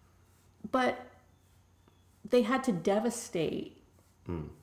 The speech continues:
Speaker 1: an extremely lively black neighborhood
Speaker 2: Hmm.
Speaker 1: with lots of jazz clubs and
Speaker 2: Oh, it's like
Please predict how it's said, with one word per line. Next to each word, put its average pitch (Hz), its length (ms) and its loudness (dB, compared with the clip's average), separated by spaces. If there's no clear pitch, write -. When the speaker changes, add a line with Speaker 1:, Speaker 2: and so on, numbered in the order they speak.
Speaker 1:
an 190 100 2
extremely 180 1500 0
lively 165 1000 -2
black - 280 -6
neighborhood - 540 -6
Speaker 2:
Hmm. 87 180 -2
Speaker 1:
with - 140 -12
lots 170 220 -6
of 220 80 -6
jazz 175 340 -2
clubs 165 1200 -2
and 151 320 -4
Speaker 2:
Oh, - 80 -2
it's - 160 -6
like 92 140 -2